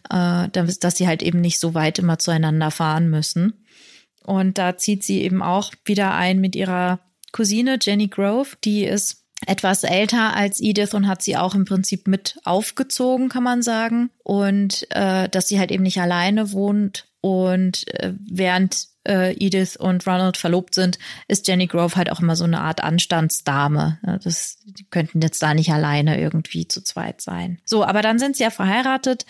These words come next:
können aber halt trotzdem nicht zusammen dauerhaft wohnen, weil er in diesem Camp halt ist, aber können sich halt schon öfters mal sehen und auch länger und können dann auch beieinander übernachten. Also das geht dann alles jetzt.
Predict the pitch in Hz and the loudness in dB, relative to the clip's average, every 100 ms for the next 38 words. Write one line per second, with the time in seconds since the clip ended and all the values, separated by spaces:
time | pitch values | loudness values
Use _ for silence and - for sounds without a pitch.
0 | - - 226 220 202 220 214 220 208 208 | -12 -2 0 2 0 -2 -2 0 0 0
1 | 202 202 190 190 185 _ _ _ _ 170 | -2 0 2 0 -2 _ _ _ _ -2
2 | 202 196 175 - 175 190 254 285 311 214 | 0 2 0 -2 0 2 2 2 0 0
3 | 180 180 175 185 185 180 196 254 240 262 | 0 2 2 2 0 0 0 0 0 0
4 | 262 269 - - 190 190 185 190 - - | 0 -2 -2 -4 -2 0 0 -2 -8 -4
5 | 208 196 196 185 170 196 208 220 208 _ | 0 0 0 0 0 0 2 0 -2 _
6 | _ _ _ - 196 196 185 175 165 180 | _ _ _ -4 -4 -2 0 0 0 0
7 | 262 285 285 - 202 196 180 196 226 233 | 0 0 -2 -2 -2 0 0 0 2 2
8 | 214 196 180 180 175 165 - _ _ 185 | 0 0 0 0 0 -4 -10 _ _ -2
9 | 180 175 170 165 165 175 233 - 220 220 | 0 2 2 2 0 0 0 -2 0 0
10 | 220 185 180 180 - 190 190 185 185 175 | 0 -2 -2 -2 -2 -2 0 0 0 0
11 | 180 170 - 180 170 - | 0 -2 -2 -2 -2 -6